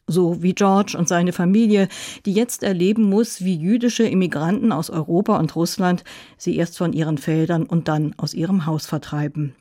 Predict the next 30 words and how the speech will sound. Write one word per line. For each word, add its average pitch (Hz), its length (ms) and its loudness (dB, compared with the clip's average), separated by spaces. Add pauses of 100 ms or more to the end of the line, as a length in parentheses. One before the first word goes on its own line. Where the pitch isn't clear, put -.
(160)
Sie 156 140 0
werden 160 300 -2
zu 165 100 -6
Flüchtlingen 170 720 0 (280)
im 175 160 0
eigenen 160 440 0
Land. - 400 -6 (800)
Daniel 254 320 6
Speck - 320 0
beschreibt 196 480 0
in 180 180 4
nüchternem 185 580 2
Ton 214 380 4
das 180 240 0
Unrecht, 208 800 2
das 165 180 -2
jüdische 180 440 0
Einwanderer 175 680 2 (280)
an 175 160 0
der 180 140 0
arabischen 160 540 -2
Bevölkerung 156 560 0
begehen, 151 460 -2 (220)
wie 151 100 -2
sie 180 140 -2
die 165 160 2
Häuser 196 420 4
der 180 80 0
Geflohenen 196 640 2
plündern, 190 480 2